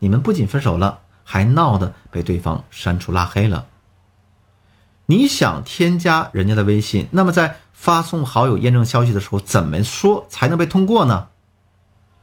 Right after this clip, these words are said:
比方说，如果我想添加你们中的任何一位，我可以这样说：“哎呀，你好，我是建宇老师，我相信大家都会痛痛快快、利利索索通过我的好友请求的。”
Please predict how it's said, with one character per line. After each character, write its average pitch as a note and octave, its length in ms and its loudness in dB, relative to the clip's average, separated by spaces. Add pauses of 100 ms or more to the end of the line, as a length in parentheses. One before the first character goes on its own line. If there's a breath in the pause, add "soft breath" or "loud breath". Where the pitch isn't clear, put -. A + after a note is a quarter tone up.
(1200)
比 G2 100 -2
方 G#2 160 0
说， G#2+ 220 0 (240 loud breath)
如 A2 160 2
果 A2 100 0
我 G2 120 2
想 F2 260 -4 (360)
添 G#2 300 0
加 G#2 180 0
你 F#2 200 0
们 A1+ 100 -6
中 G2+ 140 -2
的 G#2 80 0
任 B2 160 2
何 - 120 -4
一 E2+ 100 -4
位， E2 260 -6
我 D#2+ 160 -4
可 - 160 -6
以 D#2+ 40 -4
这 G#2 120 -6
样 E2 120 -4
说 E2 240 -8 (340 soft breath)
：“哎 G2 80 -2
呀， F2 140 0
你 F2+ 80 -4
好， E2+ 200 -6
我 E2 120 -6
是 F2 120 -8
建 F2+ 160 -2
宇 - 20 0
老 E2 140 -4
师， - 180 -12
我 E2+ 100 -4
相 E2 160 -4
信 F2 380 -2 (560)
大 B2 140 0
家 A2 140 -2
都 G#2+ 100 -4
会 G2+ 140 -6
痛 - 180 -4
痛 B2+ 100 2
快 G#2 80 0
快、 G2+ 200 -2
利 D3 120 0
利 A#2 140 2
索 F#2+ 160 -6
索 F#2 200 -4 (160 loud breath)
通 - 160 0
过 G#2 120 2
我 F2+ 120 0
的 F#2 60 -4
好 D#2 200 -4
友 F2 60 0
请 - 160 -8
求 - 200 -12
的。” - 160 -12